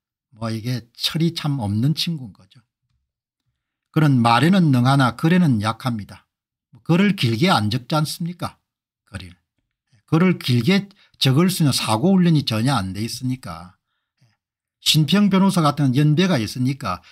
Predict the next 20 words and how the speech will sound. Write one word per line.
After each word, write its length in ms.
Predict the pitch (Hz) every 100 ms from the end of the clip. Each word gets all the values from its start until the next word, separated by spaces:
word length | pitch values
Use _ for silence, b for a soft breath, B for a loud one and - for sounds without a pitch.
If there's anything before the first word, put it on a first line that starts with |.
| b -
글 180 | 190
훈련을 460 | 214 214 220 170 131
받은 300 | 110 110 156
사람이지 420 | 165 170 131 95
않습니까? 640 | 87 80 - 80 - - _ _ _ _ _
그러니까 240 | 185 180
이렇게 240 | 180 180
길게 420 | - 135 117 127 196
쓰는 340 | 196 196 196
겁니다. 460 | 156 101 90 113 _ _ _ _ _ _ _ _
김기현 420 | 143 143 170 208
씨도 220 | - 135
마찬가지고 840 | 110 104 143 160 175 156 117 95 _ _ _ _
정진석 500 | 135 135 180 175 -
씨도 180 | 160 127
마찬가지고 800 | 113 107 147 151 170 147 104 - _ _
글을 260 | 175 190
제법 240 | 190 165 -
쓰지 240 | 214 196
않습니까? 600 | 214 190 113 90 - 101